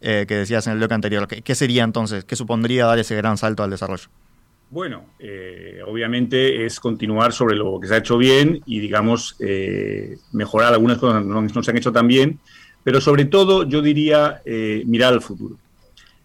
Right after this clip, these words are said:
Speaker 2: Yo, yo pensaría en cosas, a ver, es difícil decir exactamente, ¿no? Son algunas reflexiones que compartimos aquí, lo que, lo que aspiramos nosotros desde la onu es a generar ese tipo de discusiones en los próximos años, pero por las cosas que hemos venido conversando,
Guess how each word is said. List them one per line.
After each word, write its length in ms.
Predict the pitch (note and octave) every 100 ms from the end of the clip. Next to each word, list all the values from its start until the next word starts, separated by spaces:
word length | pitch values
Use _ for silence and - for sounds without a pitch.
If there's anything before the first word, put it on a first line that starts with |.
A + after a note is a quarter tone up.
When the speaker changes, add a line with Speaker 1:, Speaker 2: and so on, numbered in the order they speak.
| -
Speaker 2:
Yo, 160 | A#2+ C3
yo 180 | C3
pensaría 480 | D3+ E3+ C#3+ C3 C3
en 100 | B2
cosas, 400 | B2 C#3 C#3 G2
a 40 | G2
ver, 220 | G2+ G2
es 360 | F#2+ - A2+ A2
difícil 680 | - - A2 G#2+ B2 B2
decir 200 | A2+ G#2+ A2+
exactamente, 680 | A2+ A2 G#2+ A2 A2 A2+ G#2+
¿no? 220 | B2 A#2
Son 160 | A#2
algunas 300 | A2+ A2 A#2+
reflexiones 440 | A#2 A2 G2+ A2 A#2
que 80 | G#2+
compartimos 540 | F#2+ G2 G2 A2 A2
aquí, 300 | G2 B2 B2+
lo 180 | B2 G2
que, 100 | G2+
lo 120 | G#2
que 80 | G#2+
aspiramos 400 | - G#2+ A2+ A#2
nosotros 260 | A2+ A#2
desde 100 | A2+
la 120 | G#2+ G#2
onu 400 | A2+ A#2 B2+ C#3 _ _ _ _
es 140 | A2+ C3+
a 60 |
generar 420 | B2+ A2 G#2+ A#2 B2
ese 180 | A#2+
tipo 260 | G#2+ A2+ A#2
de 60 | G#2
discusiones 760 | F#2+ A2 - A#2 A#2 A#2+ -
en 160 | - G2
los 120 | G2+
próximos 460 | - A#2 A#2 G#2 G#2+
años, 340 | C3 A#2 G#2+
pero 160 | A2 G2+
por 100 | G#2+
las 120 | G#2
cosas 260 | B2 B2 -
que 60 |
hemos 160 | C#3 B2
venido 280 | A#2+ B2+ B2
conversando, 680 | A#2+ A2+ B2+ B2+ C3 C#3+